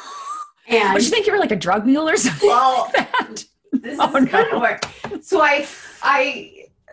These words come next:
Speaker 1: started kind of giggling because I was
Speaker 2: Mm-hmm.
Speaker 1: like, "There's only one reason we're on this call."
Speaker 2: Right.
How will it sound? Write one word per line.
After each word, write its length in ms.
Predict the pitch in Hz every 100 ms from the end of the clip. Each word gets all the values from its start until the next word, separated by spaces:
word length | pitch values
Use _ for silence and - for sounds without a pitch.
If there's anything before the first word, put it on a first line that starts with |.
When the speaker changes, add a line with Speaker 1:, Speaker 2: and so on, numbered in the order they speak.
| 240 233 226
Speaker 1:
started 520 | 240 - 480 494 247
kind 340 | - 440 466 233
of 60 |
giggling 500 | 214 370 427 208 202
because 380 | 220 233 - 190
I 80 | 196
was 120 | 202
Speaker 2:
Mm-hmm. 60 | 254
Speaker 1:
like, 320 | 254 202 - _ _ -
"There's 180 | 302 339
only 300 | 415 427 240
one 260 | 294 294
reason 420 | 254 320 277 220
we're 100 | 185
on 280 | - 233 254
this 160 | 160 -
call." 480 | - 311 - - 156
Speaker 2:
Right. 200 | 165